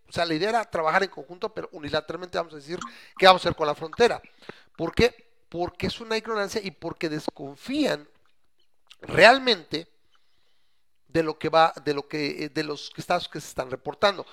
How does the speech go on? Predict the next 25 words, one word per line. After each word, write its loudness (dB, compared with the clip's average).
Ahorita, 4
por 0
ejemplo, -2
una 6
buena 4
noticia, -4
aquí -8
les -8
quiero -4
mostrar, 0
para 4
variar, 6
yo -4
estoy -6
diario 4
siguiendo, -2
les 0
recomiendo -4
este, -10
se -10
los -10
voy 0
a -2
poner -2
aquí. -4